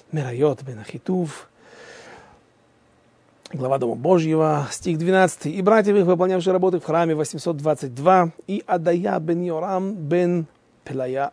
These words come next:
Пелелая, бен Амци, бен Схарья, бен Пашхур, бен Маткия, и брат его с главы семейств, двести сорок два,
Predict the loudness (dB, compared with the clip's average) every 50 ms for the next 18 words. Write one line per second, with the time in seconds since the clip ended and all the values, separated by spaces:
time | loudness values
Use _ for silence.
0 | _ _ _ -8 -2 0 0 0 0 0 -2 -4 -4 -4 -4 -4 -4 -2 -2 -4
1 | -4 -6 -10 _ -20 -20 -20 -20 -20 -20 -20 -20 -20 -20 -20 -20 -20 -20 -20 -20
2 | -20 _ _ _ _ _ _ _ _ -4 2 4 6 6 6 4 2 2 2 4
3 | 4 2 0 0 -2 -2 0 2 2 0 0 -2 -4 -2 0 0 2 2 2 0
4 | 0 2 2 2 2 2 0 0 0 -2 -4 -2 2 4 6 6 8 8 8 8
5 | 8 8 6 4 4 4 2 2 0 -4 -12 -8 -4 -2 2 2 4 4 4 2
6 | 0 -2 -6 -8 -8 -8 -4 -2 0 0 0 -2 -4 -4 -4 -2 -2 -2 -2 -4
7 | -8 -10 -8 -8 -8 -8 -8 -10 -10 -10 -10 -6 -2 2 4 4 4 4 2 -2
8 | -6 -6 -6 -4 -2 -2 -2 -2 -4 -6 -12 -18 -16 -16 -14 -10 -6 -2 -2 -2
9 | -2 -4 -8 -10 -6 -6 -4 -4 -4 -6 -8 -12 -12 -12 -14 -14 -16